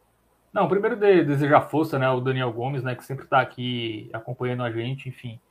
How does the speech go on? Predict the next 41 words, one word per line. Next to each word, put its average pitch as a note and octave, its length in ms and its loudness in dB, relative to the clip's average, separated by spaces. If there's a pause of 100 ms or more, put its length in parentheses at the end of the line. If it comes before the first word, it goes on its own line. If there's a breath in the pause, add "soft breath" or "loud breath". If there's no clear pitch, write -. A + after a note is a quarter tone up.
(420 soft breath)
É, A#2 160 -4
força C3+ 380 -4
aí B2+ 60 0
nessa B2+ 240 -2
batalha. C3 640 0 (180)
Vamos, C3+ 300 -6
vamos B2+ 180 -6
torcer C3+ 240 -6
pra C3 200 2
tudo C3+ 300 -6
dar B2+ 140 2
certo. D3+ 400 -4
E E3+ 40 4
a D#3 60 6
galera C#3 280 4
aí C3+ 120 -4
que D#3+ 580 -2
puder D#3+ 320 4
contribuir, C#3+ 540 -4
né, C3+ 220 -8 (420)
como B2+ 240 -6
o A2 40 -4
João B2+ 200 -2
disse B2+ 300 -4
aí, B2 140 -2
tudo E3 240 -6
que F3 200 2
a D3+ 40 2
gente D3+ 200 -4
arre-, D3 240 -2
arrecada D3 440 2
hoje, C#3 200 2
a C#3 40 -4
gente C#3 120 -8
vai C#3+ 140 4
repra-, - 360 0
repassar C3+ 560 2
pro, C3+ 300 -4
pro - 160 -12
Daniel C3 460 -4
aí, B2 240 -4